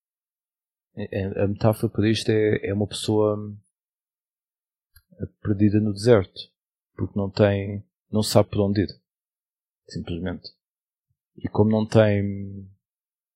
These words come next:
não tem nada que indique o caminho,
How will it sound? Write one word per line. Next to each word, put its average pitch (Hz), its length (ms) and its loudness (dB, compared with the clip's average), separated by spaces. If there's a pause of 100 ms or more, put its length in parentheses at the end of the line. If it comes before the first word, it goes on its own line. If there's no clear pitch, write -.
(260)
não 101 120 -2
tem 104 140 2
nada 104 260 6
que - 140 -2
indique 101 360 -2 (260)
o - 100 -20
caminho, 117 500 -4